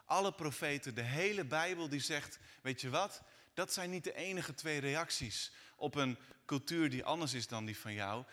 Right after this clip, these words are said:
Er is een derde reactie mogelijk. En dat is de reactie van dienstbaarheid. Dien je stad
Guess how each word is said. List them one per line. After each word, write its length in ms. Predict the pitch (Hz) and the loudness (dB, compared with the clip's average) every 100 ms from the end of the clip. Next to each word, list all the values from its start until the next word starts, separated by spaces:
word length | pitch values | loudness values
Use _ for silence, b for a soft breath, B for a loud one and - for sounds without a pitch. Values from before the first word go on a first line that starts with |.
| B | B
Er 120 | 135 | -2
is 120 | 165 156 | 0 0
een 140 | 147 | 0
derde 300 | 165 190 165 | 2 2 2
reactie 420 | 131 113 - - | 0 0 -2 -2
mogelijk. 580 | 107 95 92 - 95 - _ _ B B | -2 -4 -6 -12 -18 -20 _ _ B B
En 120 | - | 0
dat 180 | 135 170 | 4 4
is 120 | 180 | 2
de 120 | 147 156 | 0 4
reactie 680 | 143 151 180 - 180 170 - B B | 4 6 4 2 0 -2 -4 B B
van 420 | - 147 139 131 - B B B _ | -4 2 2 0 -8 B B B _
dienstbaarheid. 880 | 117 139 135 - 113 101 95 - - - _ _ _ _ _ _ | 0 2 4 2 -2 -2 -6 -12 -18 -18 _ _ _ _ _ _
Dien 400 | 104 98 165 180 | -6 0 2 0
je 100 | 156 | -2
stad 480 | - 151 139 - | 0 2 2 0